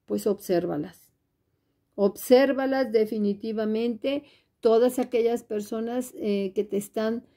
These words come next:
aparentemente demostrando un amor nuevo o te están diciendo que todo viene perfecto, que te están diciendo que va a haber muchos cambios, pues yo digo que te pongas muy atento porque aquí te señala la luz del universo divino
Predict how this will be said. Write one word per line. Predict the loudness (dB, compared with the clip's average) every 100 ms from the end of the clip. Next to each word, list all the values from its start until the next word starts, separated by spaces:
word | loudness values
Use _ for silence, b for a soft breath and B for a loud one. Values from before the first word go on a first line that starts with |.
| b b _ _ -2
aparentemente | 0 0 -2 -2 2 2 2 2 2 0 -4
demostrando | -4 -2 -2 -4 -8 -4 0 0 2 0 0 -4
un | 0 2 4
amor | 2 2 2
nuevo | 0 2 2 2 0 0
o | -4
te | -2 -4
están | -4 -4 -2
diciendo | -4 -4 -4 0 2 0 0
que | -6
todo | -4 0 0
viene | 0 -2 -2 -4
perfecto, | -6 -10 -2 -2 -2 -4 -4
que | -8
te | -8 -10
están | -4 -4
diciendo | -2 -4 -4 -4 -4 -6
que | -6
va | -4
a |
haber | -2 0
muchos | 0 -2 -8
cambios, | -8 -6 -2 -2 -4 b b b _
pues | 4 4
yo | 4
digo | 2 2 2
que | 0
te | -2
pongas | -6 -6 -2 -2
muy | 0 0 0
atento | -2 -4 -2 0 0
porque | -2 -4 -4
aquí | -6 -4 -4 -4 -4 -6 -4 -8 0
te | 2 2
señala | 2 2 4 2 2 2 0 -4
la | -2 0
luz | 0 0
del | 0 0
universo | 2 2 2 0 -4
divino | -4 -2 0 -2 -4